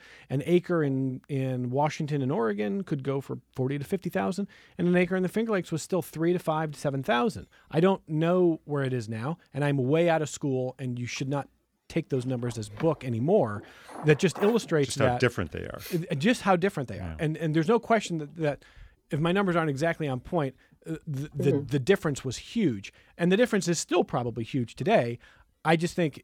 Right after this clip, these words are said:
Speaker 1: if I were in the wine industry on the West Coast, I'm, I'm with Michael. I think I'd be looking at places like the Finger Lakes saying that might be, I mean, there's no place that's easy,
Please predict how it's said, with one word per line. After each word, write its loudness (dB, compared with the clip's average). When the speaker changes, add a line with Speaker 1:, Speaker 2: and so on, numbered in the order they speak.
Speaker 1:
if 0
I 2
were 2
in 0
the 0
wine 0
industry -4
on -2
the -2
West -2
Coast, -6
I'm, -2
I'm 2
with 6
Michael. 0
I -2
think -2
I'd 0
be -2
looking 0
at -4
places -10
like -6
the -4
Finger -4
Lakes -8
saying -6
that -4
might 2
be, -2
I -4
mean, 2
there's 2
no 8
place 2
that's -6
easy, 0